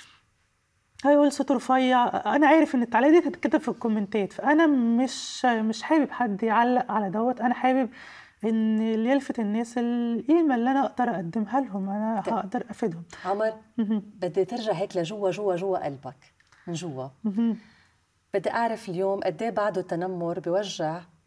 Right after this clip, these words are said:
Speaker 2: هالشاب يلي صار عمره ثلاثة وثلاثين سنة اليوم؟
Speaker 1: آه، آه، آه، بيضايقني. آه، وخصوصا لو، آه، دوت جاي من حد،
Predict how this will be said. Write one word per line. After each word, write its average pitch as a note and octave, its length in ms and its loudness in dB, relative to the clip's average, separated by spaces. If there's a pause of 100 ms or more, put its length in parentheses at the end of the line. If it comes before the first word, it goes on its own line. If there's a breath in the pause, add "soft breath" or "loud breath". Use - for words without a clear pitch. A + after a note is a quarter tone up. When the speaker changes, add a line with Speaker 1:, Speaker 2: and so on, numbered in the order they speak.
(140)
Speaker 2:
هالشاب F#3 420 -6
يلي D#3+ 240 -4
صار E3 180 -6
عمره E3 200 -6
ثلاثة D#3+ 240 -10
وثلاثين C#3+ 320 -12
سنة C#3 200 -14
اليوم؟ C3+ 240 -14 (1200)
Speaker 1:
آه، G#3 280 -2
آه، C4 240 0 (100)
آه، A3 300 -4 (220)
بيضايقني. G#3 1400 -2 (840 loud breath)
آه، G#3 460 -2
وخصوصا B3 480 -2
لو، G3+ 840 -2
آه، F#3+ 260 -2
دوت B3+ 300 2
جاي A#3+ 300 0
من A#3 160 0
حد، G#3 340 -2